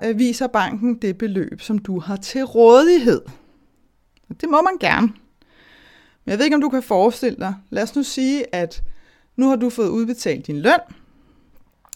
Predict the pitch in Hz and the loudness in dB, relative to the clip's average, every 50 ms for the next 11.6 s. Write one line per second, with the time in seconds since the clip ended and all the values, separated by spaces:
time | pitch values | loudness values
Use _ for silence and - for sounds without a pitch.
0 | - - - - 185 170 - 208 185 208 208 - - 247 214 226 226 220 - - | -20 -12 -6 -6 -6 -4 0 0 2 2 0 0 -2 -2 0 0 -2 -2 -2 -2
1 | 214 208 196 202 160 156 156 151 - - 196 277 294 - - 302 277 254 240 240 | -2 -2 -4 -4 -4 -4 -6 -6 0 2 2 2 2 2 0 0 2 2 2 0
2 | 226 - - - - - - - - - _ _ _ _ _ - 220 214 196 180 | -4 -6 -10 -16 -20 -20 -20 -20 -20 -20 _ _ _ _ _ -10 -10 -8 -8 -8
3 | 175 170 175 170 - - 180 196 196 - - 170 139 - - 220 - - 165 - | -10 -10 -12 -12 -12 -12 -12 -14 -12 -8 -6 -6 -6 -4 -6 -6 -6 -8 -10 -10
4 | - - - - 330 349 302 320 - 370 349 - _ _ _ _ _ _ _ _ | -12 -8 -2 0 0 0 0 -2 -4 -6 -8 -10 _ _ _ _ _ _ _ _
5 | _ _ _ _ _ _ _ _ _ _ - 240 233 - 277 254 - 254 226 - | _ _ _ _ _ _ _ _ _ _ -2 -2 0 0 0 0 2 2 2 2
6 | - 226 254 254 220 - - - - - - - - 214 214 202 190 185 180 180 | 2 2 2 0 0 -2 -8 -16 -18 -18 -18 -10 -6 -6 -4 -4 -6 -8 -10 -10
7 | 185 185 175 165 165 - _ _ _ _ _ _ _ _ - - - 247 226 240 | -12 -12 -14 -16 -18 -20 _ _ _ _ _ _ _ _ -12 -6 -4 -2 -2 -2
8 | 208 180 226 233 220 - - 226 - - - 240 196 - - - 175 - - 196 | -2 -2 -2 -2 -2 -2 -6 -8 -8 -4 -4 -4 -4 -6 -8 -10 -4 -4 -4 -4
9 | 180 - - - - - - - - 269 - _ _ _ _ _ _ _ _ _ | -4 -6 -8 -8 -8 -10 -10 -10 -10 -12 -14 _ _ _ _ _ _ _ _ _
10 | _ _ _ _ _ _ _ _ _ _ _ _ - - - 302 269 311 302 285 | _ _ _ _ _ _ _ _ _ _ _ _ -10 -4 -4 -2 -2 -2 -2 -2
11 | 269 240 - - - - - 262 254 - - 254 | -2 -4 -4 -8 -6 0 4 4 4 4 2 -2